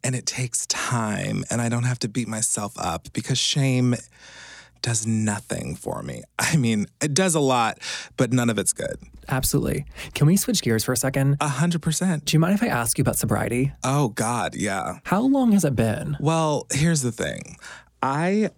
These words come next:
Speaker 1: had, I went to Florida and I ended up, like, relapsing, right? And it was so interesting because right before I left, I had done this article about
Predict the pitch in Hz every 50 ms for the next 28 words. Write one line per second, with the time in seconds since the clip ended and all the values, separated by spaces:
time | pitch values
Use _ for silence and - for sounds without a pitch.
0 | _ - 147 139 135 135 127 120 117 98 - - - _ _ _ _ - 123 131
1 | 123 117 123 131 127 - - - 147 139 131 127 123 120 120 117 - - - -
2 | _ _ _ _ _ _ _ - - - 120 117 113 110 110 120 139 156 170 -
3 | - - - - - - - - - - 131 127 127 127 123 123 123 113 - -
4 | _ _ _ - 127 135 165 190 190 185 180 - 117 98 - - - - _ _
5 | - - - 98 104 113 123 110 80 - - - - - - - - - - -
6 | 107 107 98 98 87 92 117 117 - _ - - - - - - _ _ 131 127
7 | 127 123 110 120 117 - - 131 127 - 143 160 - 190 - - 131 113 110 107
8 | - 135 120 107 - - 107 131 131 131 - 131 123 - - 117 110 98 95 90
9 | 92 117 110 - - - - - - - _ - - - - - _ _ 113 123
10 | 127 123 131 127 110 117 - 113 113 113 113 110 101 - - - - 101 107 101
11 | 107 - - 95 76 78 - - 110 107 110 101 101 101 95 - -